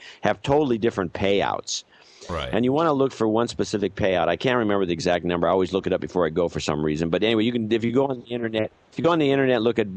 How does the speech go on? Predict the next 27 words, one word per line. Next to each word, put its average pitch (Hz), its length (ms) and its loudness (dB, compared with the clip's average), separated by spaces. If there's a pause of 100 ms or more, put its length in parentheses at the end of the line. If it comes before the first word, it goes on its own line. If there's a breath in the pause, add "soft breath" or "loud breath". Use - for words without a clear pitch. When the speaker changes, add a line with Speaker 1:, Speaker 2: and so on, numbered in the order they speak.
Speaker 1:
you 107 100 0
know, 101 100 4
best 120 440 0
payout 107 400 2
video 101 320 2
poker 98 380 0
machine. 82 380 -2
They'll 80 140 0
tell 98 220 0
you 92 80 2
the 85 80 0
ones 82 260 -2
to 80 80 -2
look 78 220 -2
for. - 260 -4 (200 loud breath)
Speaker 2:
Right. 80 140 -4
Speaker 1:
And 135 80 2
you 147 60 2
just 160 140 -2
go, 143 80 4
you 110 140 2
find 131 420 2
those, 78 300 2
because 107 260 -2
the 135 100 2
other 208 160 2
ones 143 240 0